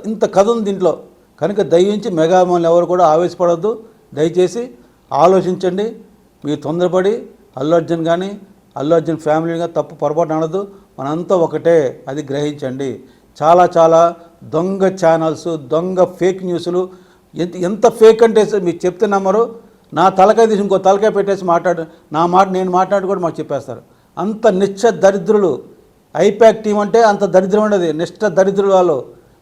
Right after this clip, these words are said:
మీ మామూలుగా చెప్పడానికి వీలేదు. అటువంటి నిష్ఠ దరిద్రులందరూ ఫేక్ న్యూస్ స్ప్రెడ్ చేస్తారు.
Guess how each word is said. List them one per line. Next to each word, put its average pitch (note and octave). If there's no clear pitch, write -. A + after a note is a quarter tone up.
మీ C#3
మామూలుగా G#3+
చెప్పడానికి G3+
వీలేదు. F3
అటువంటి D3+
నిష్ఠ E3+
దరిద్రులందరూ F3
ఫేక్ D#3+
న్యూస్ F3
స్ప్రెడ్ D#3
చేస్తారు. F#3+